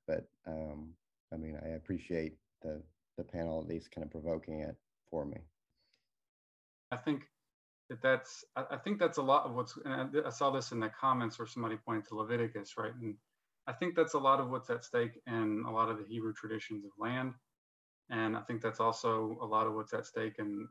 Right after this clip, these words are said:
Speaker 2: Jesus' radicalization of, of traditions of covenant and agrarian traditions of covenant, right? So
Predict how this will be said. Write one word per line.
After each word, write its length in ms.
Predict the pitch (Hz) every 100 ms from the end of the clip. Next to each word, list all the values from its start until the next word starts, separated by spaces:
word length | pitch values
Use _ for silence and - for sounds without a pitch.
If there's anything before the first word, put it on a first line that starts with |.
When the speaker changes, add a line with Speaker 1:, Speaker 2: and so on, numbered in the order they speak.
| -
Speaker 2:
Jesus' 460 | - 117 110 110 104
radicalization 920 | 110 110 110 107 104 113 113 - 104
of, 160 | 104 101 _ _ _ _ -
of 200 | 110 101 - _
traditions 460 | - 107 104 110 101
of 120 | 101
covenant 440 | - 104 104 104 120 _ _ _ _
and 100 | 110
agrarian 380 | 101 110 120 117
traditions 480 | 110 107 101 - 104
of 80 | 107 -
covenant, 240 | 101 113
right? 100 | 117
So 200 | - -